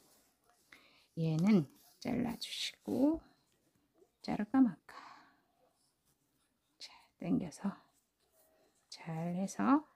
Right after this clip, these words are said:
얘는 마무리를 할게요. 어차피 실들이 모자라서 이렇게 마무리를 해서 얘도 어딘가로 감출게요.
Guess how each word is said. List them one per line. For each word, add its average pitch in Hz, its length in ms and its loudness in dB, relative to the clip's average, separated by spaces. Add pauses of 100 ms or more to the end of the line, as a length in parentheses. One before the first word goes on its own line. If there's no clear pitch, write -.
(160)
얘는 170 260 2
마무리를 170 540 0
할게요. - 380 -8 (640)
어차피 - 280 -6
실들이 208 640 4 (160)
모자라서 170 560 -6 (640)
이렇게 - 340 -14
마무리를 156 480 -8
해서 240 460 4 (840)
얘도 233 520 4 (1040)
어딘가로 175 480 0
감출게요. 180 920 0